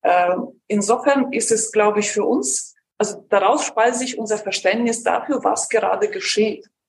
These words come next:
Und das ist, was man hier im Westen vor allem sehr, ähm, mehr, manchmal schwer zu, zu vermitteln kann, äh, weil du sagtest, späteres Nation Building.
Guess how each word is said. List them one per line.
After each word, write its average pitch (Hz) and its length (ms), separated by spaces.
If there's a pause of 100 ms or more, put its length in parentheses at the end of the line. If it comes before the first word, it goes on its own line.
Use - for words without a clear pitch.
(260)
Und - 180
das 202 120
ist, 226 220
was 214 220
man 196 520
hier 233 260
im 202 180
Westen 311 440
vor - 120
allem 247 260
sehr, 220 240 (880)
ähm, 180 360 (440)
mehr, 233 360 (540)
manchmal 214 520
schwer 226 540
zu, 208 260
zu - 160
vermitteln 196 580
kann, 180 380 (600)
äh, 180 200
weil 196 360 (140)
du 214 80
sagtest, 208 640
späteres 208 500
Nation 214 460
Building. 165 420